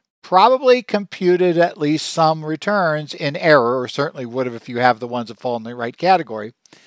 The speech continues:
And you may have a problem of one that you thought had determined unemployment was taxable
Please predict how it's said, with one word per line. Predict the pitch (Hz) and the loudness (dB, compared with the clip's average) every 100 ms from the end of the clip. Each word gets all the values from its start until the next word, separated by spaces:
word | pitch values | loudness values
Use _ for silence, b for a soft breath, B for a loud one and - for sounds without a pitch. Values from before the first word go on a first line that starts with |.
| b b _ _ - | b b _ _ -2
And | 151 151 151 | 2 4 2
you | 139 139 | -2 0
may | 156 | 4
have | 165 156 | 4 4
a | 139 | 0
problem | - 151 147 143 143 | 0 6 6 4 -6
of | - 131 | -6 -6
one | 143 143 139 | -2 -4 -4
that | - | -10
you | 127 | -14
thought | - - 294 233 160 _ b b b | -8 0 4 4 4 _ b b b
had | 151 143 | 0 0
determined | 135 147 143 143 147 | 0 -4 -4 -4 -6
unemployment | 147 143 139 - 139 131 139 | -4 -4 -4 -4 -4 -4 -8
was | 160 - | -10 0
taxable | 190 208 - 175 139 139 | 4 4 2 -4 0 -2